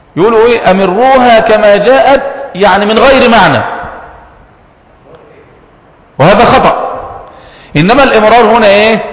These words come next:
إمرار بدون سؤال عن الإيه؟ عن الكيف. طب الكلام ده عمال تقوله لنا في أدلة؟ نعم. يعني يا جماعة، أما يجي الإمام أحمد وغيره من السلف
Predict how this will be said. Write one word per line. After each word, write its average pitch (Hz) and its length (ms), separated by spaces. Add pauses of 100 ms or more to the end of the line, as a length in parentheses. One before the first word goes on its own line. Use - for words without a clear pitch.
(840)
إمرار 254 800
بدون 226 640
سؤال 220 600
عن 190 200
الإيه؟ 190 680 (520)
عن 208 160
الكيف. 127 520 (920)
طب 277 100
الكلام 277 380
ده 233 80
عمال 233 260
تقوله 233 320
لنا 202 300
في 240 220
أدلة؟ 277 320
نعم. 180 440 (1080)
يعني 202 240
يا 220 60
جماعة، 254 400
أما 226 160
يجي 262 420 (920)
الإمام 202 280
أحمد 233 360
وغيره 214 380
من 165 220
السلف 226 460